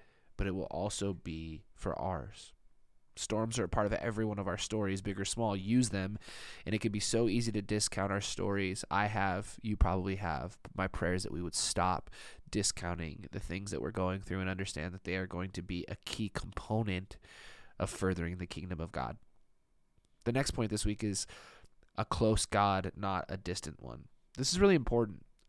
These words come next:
uh, because so many of us think about a God who is far removed from our human plight. Like, he's up there and we're down here. But Paul says that an angel of God whom I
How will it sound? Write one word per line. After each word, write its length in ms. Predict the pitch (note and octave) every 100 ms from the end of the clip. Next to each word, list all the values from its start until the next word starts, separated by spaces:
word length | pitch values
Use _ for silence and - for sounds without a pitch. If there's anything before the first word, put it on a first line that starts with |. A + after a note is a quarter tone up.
| -
uh, 300 | - - -
because 220 | - C3
so 120 | -
many 160 | C#3 D3+
of 80 | C3
us 160 | B2
think 220 | - A#2 A#2
about 220 | G#2+ G2+
a 40 |
God 280 | G#2+ G2+ G#2+
who 80 | G#2+
is 100 | G2
far 260 | - G#2+
removed 360 | G2 F#2+ G2+ G2+
from 160 | G2 F#2+
our 80 |
human 300 | G2 G2 G2
plight. 340 | F#2 F#2 F2+ B1
Like, 140 | F#2
he's 220 | - A2+
up 120 | A2 F#2 G2+
there 400 | G#2 G#2 G#2 G#2
and 200 | G#2 F#2+
we're 280 | G2 F#2
down 300 | F#2+ F#2+ E2+
here. 300 | F#2 A2 G2+
But 160 | F#2+ F#2
Paul 180 | A#2+ B2
says 400 | - G#2 G2+ G2 - - - -
that 100 | A2
an 100 | G2+ -
angel 400 | B2 C3 B2+ D3+
of 100 | C3+
God 300 | A2+ A2 G#2+
whom 340 | - C#3+ D3
I 380 | - G#2+ A#2